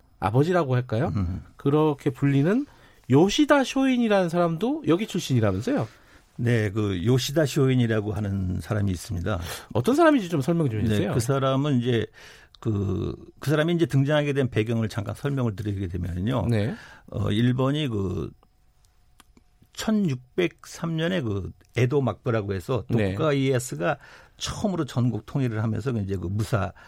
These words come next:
Speaker 2: 통치기구 이제 막부 체제를
Speaker 1: 예.
Speaker 2: 출범을 시키는 게 이제 천육백삼 년인데 그게 한 이제 에도 막부라고 해서 한 이백육십 년간 정도 이어집니다.
Speaker 1: 네.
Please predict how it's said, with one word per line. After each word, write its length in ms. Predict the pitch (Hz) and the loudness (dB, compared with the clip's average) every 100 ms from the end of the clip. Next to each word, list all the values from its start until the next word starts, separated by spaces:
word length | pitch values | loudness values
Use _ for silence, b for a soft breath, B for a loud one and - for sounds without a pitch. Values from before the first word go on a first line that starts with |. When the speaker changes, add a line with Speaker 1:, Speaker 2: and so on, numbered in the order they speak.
| B B | B B
Speaker 2:
통치기구 580 | - 156 131 120 117 107 | -4 -4 -4 -4 -4 -2
이제 160 | 104 98 | -2 -2
막부 380 | 98 101 - 110 | -4 -6 -6 -8
체제를 640 | - 117 107 113 131 98 | -4 -2 0 0 -2 -2
Speaker 1:
예. 60 | 113 | 0
Speaker 2:
출범을 360 | 107 139 123 | 0 2 0
시키는 320 | 117 - 147 131 | -2 -6 -4 0
게 60 | |
이제 80 | 127 | -2
천육백삼 580 | - 180 151 139 - 180 | -2 -6 -4 -6 -4 -4
년인데 580 | 185 127 98 143 104 - B B B B B B B - | 0 -2 0 0 -2 -4 B B B B B B B -4
그게 240 | 131 147 | -2 0
한 280 | 151 143 131 | 0 2 0
이제 180 | 110 104 | 0 0
에도 180 | 120 135 | 2 2
막부라고 460 | 131 123 135 120 | 0 -2 -2 -2
해서 100 | 120 | 0
한 120 | 131 113 | -2 -2
이백육십 640 | 110 123 147 113 113 - | 0 0 0 -2 -6 -2
년간 680 | 135 127 123 120 117 120 120 | 0 2 2 2 2 2 2
정도 300 | 110 123 156 | 0 0 0
이어집니다. 720 | 113 120 107 95 87 82 80 | 2 2 0 -2 -4 -4 -6
Speaker 1:
네. 380 | 104 113 104 175 | -2 0 0 -2